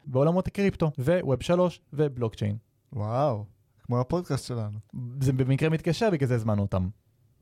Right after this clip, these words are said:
Speaker 1: הפרק היום הוא בחסות קמבלי. קמבלי היא פלטפורמה ללימוד אנגלית, והיא עושה את זה בצורה מאוד מאוד כיפית. בשונה מכל האפליקציות שאנחנו מכירים, שבה אתם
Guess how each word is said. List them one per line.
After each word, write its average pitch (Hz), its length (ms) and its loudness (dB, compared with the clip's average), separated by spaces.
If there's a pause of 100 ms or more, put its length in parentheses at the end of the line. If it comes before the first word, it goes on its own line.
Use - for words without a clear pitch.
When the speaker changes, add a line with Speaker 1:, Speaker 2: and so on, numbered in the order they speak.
(440)
Speaker 1:
הפרק 208 320 2
היום 196 120 4
הוא 196 80 0
בחסות 147 400 -6
קמבלי. 110 420 -2 (380)
קמבלי 214 280 2
היא 240 100 0
פלטפורמה 180 400 2
ללימוד 135 460 0
אנגלית, 123 460 0 (320)
והיא 139 80 2
עושה 190 140 2
את 214 60 0
זה 233 60 0
בצורה 170 360 0
מאוד 190 340 0
מאוד 214 200 -2
כיפית. 196 500 -4 (400)
בשונה 156 440 2
מכל 190 400 2
האפליקציות 131 540 0
שאנחנו 120 220 0
מכירים, 120 380 2
שבה 120 260 4
אתם 123 300 -2